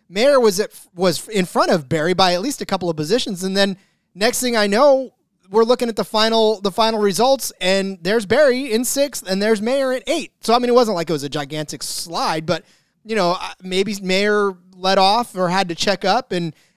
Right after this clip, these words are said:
Berry got past him in the last couple of laps. But, I mean, Sheldon Creed was the one that was between the two, um, and Mayer started fifth, Berry started sixteenth. So you're right. I mean, the majority of this race,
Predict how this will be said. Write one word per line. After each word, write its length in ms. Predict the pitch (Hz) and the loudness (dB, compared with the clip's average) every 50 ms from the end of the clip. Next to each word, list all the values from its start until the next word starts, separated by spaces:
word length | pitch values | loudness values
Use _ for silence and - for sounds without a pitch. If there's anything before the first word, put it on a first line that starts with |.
| _ _ | _ _
Berry 260 | 143 180 190 202 208 202 | -2 0 0 2 2 2
got 240 | 196 196 180 180 | 2 2 0 2
past 320 | - 196 175 180 196 - - | 2 2 2 2 0 -2 -4
him 60 | 202 | -4
in 80 | 190 180 | -2 -2
the 80 | 175 | -2
last 300 | 165 175 170 175 175 - | 0 0 -2 -2 -2 -2
couple 260 | - 202 180 190 180 | -4 -4 -2 -2 -2
of 60 | 175 175 | -2 0
laps. 340 | 170 170 190 233 - - | 0 -2 -2 -4 -6 -4
But, 260 | - 185 196 175 156 _ _ _ _ _ _ _ - | 2 2 2 2 2 _ _ _ _ _ _ _ -10
I 40 | 160 | -4
mean, 300 | 170 190 190 190 190 - _ _ 170 _ _ _ | -2 0 0 0 -2 -8 _ _ -20 _ _ _
Sheldon 380 | - - - 185 196 220 214 190 | -8 -4 0 2 4 2 2 2
Creed 280 | - 208 220 240 233 208 | 2 0 0 0 -2 -4
was 280 | 185 185 190 190 170 | -4 0 0 0 0
the 100 | 170 185 | 0 -2
one 160 | 175 185 196 196 | 0 0 0 0
that 80 | 202 | 0
was 100 | 185 180 | -2 -2
between 320 | 165 175 - - 196 214 214 | -2 -4 -4 -2 -4 -4 -4
the 60 | 190 | -4
two, 340 | - - 165 156 170 185 - _ _ _ _ _ _ - | -4 -4 -2 0 -2 -2 -4 _ _ _ _ _ _ -10
um, 260 | 147 156 160 156 175 185 | -6 -4 -4 -4 -4 -4
and 140 | 190 190 | -4 -2
Mayer 240 | 180 180 208 254 262 | 0 0 0 0 0
started 380 | 220 - 247 233 226 214 208 165 | 0 0 2 2 2 2 0 -2
fifth, 380 | - - 220 233 262 254 - | -2 2 4 4 4 4 -2
Berry 240 | 156 180 220 240 254 | -2 0 0 0 0
started 280 | 220 - 226 208 196 175 | 0 -2 -2 -2 -2 -4
sixteenth. 520 | - 220 214 - - - 202 240 285 - | -4 -6 -6 -6 -8 -8 -8 -8 -8 -6
So 100 | - 208 | -4 -2
you're 180 | 185 185 208 233 | 2 2 2 2
right. 220 | 240 262 294 240 | 2 0 -4 -6
I 40 | 156 | -6
mean, 160 | 165 160 160 | -6 -6 -4
the 80 | 160 170 | -4 -2
majority 420 | 170 175 156 180 185 220 226 226 | -4 -2 0 0 0 0 2 0
of 60 | 208 | 0
this 160 | 196 185 - - | 0 0 -2 -2
race, 340 | 196 226 226 196 170 - | -2 -2 -2 -2 -4 -8